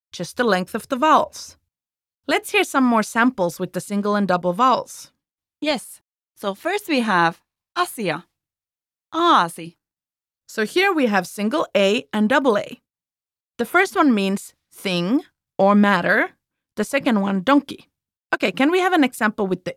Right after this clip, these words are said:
Speaker 1: E sound?
Speaker 2: Ele, eleetön.
Speaker 1: The first one means expression, and the second one means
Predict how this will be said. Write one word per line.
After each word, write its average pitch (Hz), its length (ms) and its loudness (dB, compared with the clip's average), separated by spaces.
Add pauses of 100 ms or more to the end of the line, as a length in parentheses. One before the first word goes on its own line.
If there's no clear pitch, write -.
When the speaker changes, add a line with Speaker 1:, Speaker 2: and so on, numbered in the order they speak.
(120)
Speaker 1:
E 196 220 -2
sound? 294 580 0 (500)
Speaker 2:
Ele, 294 380 0 (640)
eleetön. 170 920 0 (640)
Speaker 1:
The 254 80 -4
first 440 320 0
one 262 220 2
means 196 400 -2 (100)
expression, 208 840 -4 (440)
and 208 120 0
the 202 80 -2
second 320 360 -2
one 202 220 2
means 180 380 -4